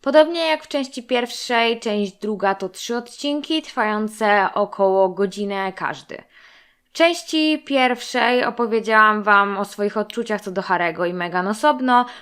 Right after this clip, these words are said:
opowiedziałam wam, co działo się w każdym pojedynczym odcinku i zdemaskowałam wam wszystkie ich kłamstwa. Jeśli jeszcze nie oglądaliście poprzedniego odcinka, to odsyłam was do niego.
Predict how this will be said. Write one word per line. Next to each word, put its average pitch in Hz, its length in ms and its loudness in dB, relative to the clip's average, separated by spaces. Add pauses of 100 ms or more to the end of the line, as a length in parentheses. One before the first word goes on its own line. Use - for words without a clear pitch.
(280)
opowiedziałam 226 640 4
wam, 214 360 4
co 214 160 -2
działo 196 280 2
się 208 140 -6
w 214 40 -14
każdym 196 360 -4
pojedynczym 185 560 -4
odcinku 320 580 -4
i 349 140 0
zdemaskowałam 247 800 0
wam 196 220 -4
wszystkie 254 380 -6
ich 208 120 -6
kłamstwa. - 500 -8 (580)
Jeśli 285 220 -4
jeszcze 320 220 -2
nie 330 120 0
oglądaliście 285 520 0
poprzedniego 233 460 -4
odcinka, 254 460 -2
to 226 140 -2
odsyłam 180 460 -4
was 165 180 -8
do 170 100 -8
niego. 156 340 -8